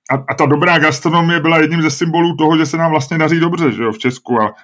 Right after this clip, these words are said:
a byla dobrá, že jo, v Čes-, a jsou to podniky všechny, který,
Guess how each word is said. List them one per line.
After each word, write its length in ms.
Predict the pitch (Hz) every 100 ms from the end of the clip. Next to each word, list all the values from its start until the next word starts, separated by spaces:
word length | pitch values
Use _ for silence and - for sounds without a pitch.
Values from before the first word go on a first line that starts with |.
| -
a 40 |
byla 200 | 104 147
dobrá, 400 | 165 139 117 95 -
že 60 | 104
jo, 140 | 98
v 40 | -
Čes-, 240 | - -
a 80 | -
jsou 140 | - 117
to 100 | 131
podniky 420 | 131 123 139 143
všechny, 460 | 135 135 143 147 143 _ _ _
který, 300 | - 123 143